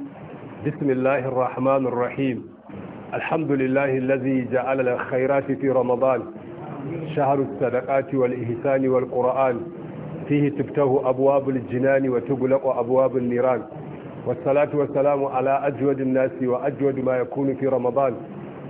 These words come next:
سيدنا ونبينا وشفيعنا محمد بن عبد الله، صلوات الله وسلامه عليه وعلى آله وأصحابه أجمعين. اللهم بارك لنا في شعبان وبلغنا رمضان.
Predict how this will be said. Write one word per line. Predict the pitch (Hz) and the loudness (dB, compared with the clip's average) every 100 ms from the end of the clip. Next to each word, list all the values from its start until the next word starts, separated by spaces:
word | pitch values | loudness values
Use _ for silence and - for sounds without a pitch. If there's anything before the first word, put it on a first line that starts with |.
| - | -2
سيدنا | 123 135 135 127 | 0 2 2 2
ونبينا | 123 123 117 139 127 120 | 2 0 0 2 2 2
وشفيعنا | 120 120 123 127 139 123 123 | 0 0 -2 -4 -2 -2 -2
محمد | 123 - 139 135 123 | -2 -2 0 0 0
بن | 120 | -2
عبد | 117 127 110 | -2 -2 -2
الله، | 131 117 117 104 - - - - - 139 | -2 0 0 -2 -8 -12 -12 -14 -4 2
صلوات | 139 135 135 135 | 4 4 4 0
الله | 131 127 127 | 2 2 0
وسلامه | 127 127 127 127 127 120 127 | 0 0 0 2 0 0 -2
عليه | 117 131 139 131 135 135 - - - - | 0 0 0 2 0 0 -6 -14 -12 0
وعلى | 127 135 139 131 131 143 | 2 4 4 4 4 4
آله | 143 139 131 147 139 | 4 2 2 2 4
وأصحابه | 135 135 - 123 143 135 135 135 147 131 | 4 2 -2 -2 0 2 2 0 0 -2
أجمعين. | 131 131 127 143 139 - - - - - - 123 | 0 0 0 0 0 -2 -10 -14 -14 -14 -6 0
اللهم | 131 127 143 | 2 2 0
بارك | 123 131 131 131 135 | 2 2 2 0 0
لنا | 123 123 | 0 0
في | 120 131 | -2 -2
شعبان | 127 110 117 123 120 | -2 -2 0 0 2
وبلغنا | 113 113 120 123 120 117 | 0 0 -2 -2 0 0
رمضان. | 113 110 110 113 | 0 -2 0 0